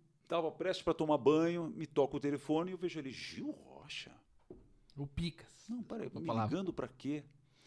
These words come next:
Speaker 1: Aí, do jeito Gil Rocha de ser, ele, "Oba!" Disse, "Ô, ô, Gil, seguinte,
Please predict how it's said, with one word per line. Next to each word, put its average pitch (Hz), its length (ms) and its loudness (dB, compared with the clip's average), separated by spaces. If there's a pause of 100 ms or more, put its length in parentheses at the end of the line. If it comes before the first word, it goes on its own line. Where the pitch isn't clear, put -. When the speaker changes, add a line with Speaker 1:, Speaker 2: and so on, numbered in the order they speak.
(280)
Speaker 1:
Aí, - 160 2
do 156 160 -4
jeito 104 320 2
Gil 110 160 4
Rocha 87 320 2
de 117 80 -10
ser, 165 320 -2 (960)
ele, 220 180 8 (300)
"Oba!" 247 340 12 (240)
Disse, - 300 -14
"Ô, 160 180 4 (160)
ô, 196 140 10
Gil, 90 240 -2 (220)
seguinte, 262 520 6